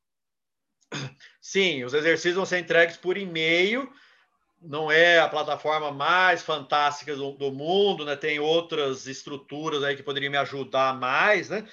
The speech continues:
Mas pouco importa, eu me viro bem, a-, não sendo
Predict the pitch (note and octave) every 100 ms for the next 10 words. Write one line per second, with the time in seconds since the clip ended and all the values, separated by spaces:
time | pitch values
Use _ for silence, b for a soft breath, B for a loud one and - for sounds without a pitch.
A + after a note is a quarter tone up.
0 | B B B - D3+ E3+ E3 F3+ G#3 A3
1 | E3+ E3+ C#3+ D3 F3+ - F#3 G3+ E3 D3
2 | E3 F#3+ E3+ C#3+ - D3 - D#3+ E3+ E3
3 | D3+ C3+ G#2+